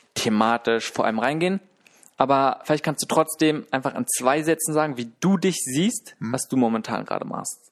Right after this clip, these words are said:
Speaker 1: Ähm.
Speaker 2: Mhm, mhm. Ähm, ich sehe mich als Dolmetscher,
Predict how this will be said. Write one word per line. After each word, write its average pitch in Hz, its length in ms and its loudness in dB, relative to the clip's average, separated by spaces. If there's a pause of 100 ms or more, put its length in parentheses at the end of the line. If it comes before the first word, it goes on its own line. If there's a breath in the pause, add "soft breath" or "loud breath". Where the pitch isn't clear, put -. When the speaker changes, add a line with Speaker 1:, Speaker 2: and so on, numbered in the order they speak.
Speaker 1:
Ähm. 123 400 -2
Speaker 2:
Mhm, 110 80 -6
mhm. 131 200 -6 (640 loud breath)
Ähm, 107 520 2
ich 139 120 0
sehe 196 120 4
mich 175 160 0
als 120 180 4
Dolmetscher, 180 760 2